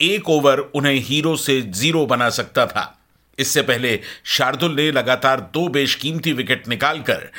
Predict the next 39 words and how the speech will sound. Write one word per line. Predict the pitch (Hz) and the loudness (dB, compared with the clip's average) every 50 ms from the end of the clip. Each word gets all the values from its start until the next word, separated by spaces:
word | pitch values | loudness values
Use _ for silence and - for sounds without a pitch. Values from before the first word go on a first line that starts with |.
| - - - - | -14 -14 -4 0
और | 117 127 127 | 0 0 2
कप्तान | - 139 127 - - 156 156 160 | 2 -2 -2 0 0 0 2 2
मॉर्गन | 151 131 120 117 127 127 117 - 170 175 | 0 0 0 2 2 2 2 0 2 2
और | 170 156 131 | 2 0 0
बेन | 101 95 131 135 131 127 | 0 0 0 0 0 -2
स्टोक्स | - - - - 180 196 190 - - | -4 -4 -2 0 0 0 0 0 -2
को | - - 160 | -2 -2 0
बाहर | 131 127 117 117 131 123 | 2 2 2 2 0 -2
भेजकर | 110 107 127 147 143 - - 135 123 117 110 - - - - - - | 0 0 0 0 0 0 0 2 2 2 -2 -6 -10 -14 -16 -12 -8
भारत | 113 123 135 139 156 151 - | -4 -2 0 0 0 -4 -4
की | - 131 123 101 - | -6 -6 -6 -4 -2
जीत | - 135 131 120 - | -2 -2 -2 -4 -4
की | - 135 127 | -4 -4 -2
नींव | 117 117 127 143 139 117 107 | -2 0 0 0 0 0 -2
रखी | 113 110 - 131 131 | -2 -2 -2 -2 -4
थी। | 98 90 120 98 - - _ _ _ _ _ _ _ _ _ - - - - - - - - _ _ | -2 -2 -4 -4 -4 -10 _ _ _ _ _ _ _ _ _ -20 -20 -20 -20 -20 -20 -20 -20 _ _
बहरहाल, | - 156 196 220 233 233 | 0 2 4 4 2 2
क्रिकेट | 226 - 175 180 175 220 220 | 0 -2 -2 2 2 2 2
का | 220 - 202 | 2 2 2
यही | 165 143 143 139 156 185 | 2 2 0 0 0 0
रोमांच | 165 143 131 127 139 147 131 113 101 - - | 0 0 2 2 2 2 2 0 -2 -2 -2
है, | 123 95 - - - _ _ _ _ _ - | -2 -2 -2 -8 -16 _ _ _ _ _ -4
जब | 101 139 147 147 - | -2 -2 -2 -2 -2
तक | - 156 143 - - - | -2 -2 -2 -2 -4 0
आखिरी | - 131 147 143 - 170 170 160 | 2 2 2 2 0 -2 -2 0
गेंद | 120 139 139 139 127 - - | 0 0 -2 -2 -4 -6 -6
फेंक | 160 156 156 - | -4 -4 -4 -2
न | 120 123 117 | -2 0 0
ली | 117 127 131 | 2 0 0
जाए, | 123 139 143 139 147 143 143 - - - - _ - | 2 2 0 0 0 -4 -6 -10 -16 -18 -18 _ 0
तब | 151 151 151 - | 0 0 2 0
तक | - 151 - - - | -2 -2 -2 -4 -2
क्या | - 170 170 | 0 0 2
हो | 175 131 120 135 | 2 2 0 0
जाएगा, | 120 127 123 139 151 139 135 135 135 | 2 4 4 4 4 2 2 0 0
कहा | 135 - 151 143 - 143 127 | 0 -2 -4 -2 0 -2 -2
नहीं | 113 117 107 143 147 | -2 -2 -2 -4 -2
जा | 113 113 113 | 0 0 0
सकता। | 110 - 135 107 - - 117 - - | 0 0 -2 -2 0 -2 -2 -2 -4